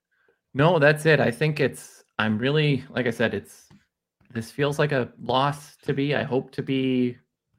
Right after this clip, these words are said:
wrong, but I think it is interesting. Again, if we win out, it really, you know, we go from,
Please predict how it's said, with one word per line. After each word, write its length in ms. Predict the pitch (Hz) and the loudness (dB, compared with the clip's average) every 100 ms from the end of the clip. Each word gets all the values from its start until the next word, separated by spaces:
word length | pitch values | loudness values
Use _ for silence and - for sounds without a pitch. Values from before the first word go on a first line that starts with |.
| _ _ _ - | _ _ _ -6
wrong, 480 | 131 127 135 180 147 | 0 2 2 0 0
but 100 | 113 | -2
I 80 | |
think 200 | 117 135 | -2 -2
it 80 | 127 | 0
is 160 | 127 127 | 0 0
interesting. 540 | 127 127 123 131 120 | -4 -4 -6 -4 -2
Again, 280 | 113 131 123 | 0 0 0
if 140 | 113 | -2
we 120 | 131 127 | -4 -4
win 640 | 127 135 135 127 117 - - | 0 0 0 -4 -6 -10 -2
out, 420 | 123 127 113 - _ _ _ - _ _ _ | 0 0 -2 -10 _ _ _ -20 _ _ _
it 180 | 113 - | -14 -10
really, 640 | 117 123 131 123 113 101 - | -2 0 2 2 0 -4 -6
you 60 | |
know, 100 | 107 | -4
we 100 | 113 | -2
go 180 | 127 135 | -2 -4
from, 600 | 131 131 123 113 110 117 | -2 -2 0 -2 -4 -8